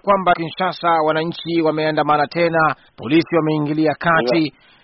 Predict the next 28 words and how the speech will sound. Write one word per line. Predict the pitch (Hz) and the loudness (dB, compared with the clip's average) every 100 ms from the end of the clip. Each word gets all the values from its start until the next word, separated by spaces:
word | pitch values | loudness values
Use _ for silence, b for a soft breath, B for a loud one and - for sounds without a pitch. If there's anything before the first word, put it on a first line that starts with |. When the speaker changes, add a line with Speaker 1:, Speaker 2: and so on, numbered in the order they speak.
| b | b
Speaker 1:
Hali | 165 226 254 | -2 2 2
ya | |
Kinshasa | 233 214 190 220 214 208 | 2 0 0 2 2 2
ya | 196 | 2
wananchi | 185 190 214 - 190 | 4 2 -2 -4 -4
na | 170 165 165 | 0 2 2
upinzani, | 165 175 147 165 180 165 143 131 _ _ _ | 0 -4 2 4 4 0 -4 -8 _ _ _
mmeamua | 120 156 170 208 | -4 2 4 4
kuchukua | 180 - - 175 | 2 0 -2 -2
hatua | 156 170 | 0 0
zipi | 151 156 208 139 | -2 -2 -6 -4
za | 131 - | -6 -2
kuandamana | 143 131 143 135 120 | -2 0 0 0 -2
mpaka | 98 117 | -6 -12
sasa, | - 139 - 123 | -6 -6 -4 -8
inakuwaje? | 117 117 123 78 - _ _ _ _ - | -8 -4 -6 -6 -14 _ _ _ _ -6
Speaker 2:
Inaendelea, | 120 147 165 165 165 175 185 185 185 | 2 4 6 6 6 6 6 6 4
inaendelea | 143 143 147 147 156 170 175 | 0 0 2 4 4 6 4
na | 156 135 | 6 4
iko | 139 151 156 | 4 2 -2
kihama | - 147 147 | 0 2 4
na | 139 | 2
jasho, | 123 156 - 110 - B B B _ | 4 2 2 -6 -8 B B B _
na | 123 | -2
tunamlomba | 127 131 135 143 156 147 | -2 0 0 2 2 2
tu | 147 | 0
President | 135 139 139 127 | 0 2 2 2
Kabila | - 127 143 117 | 0 0 4 2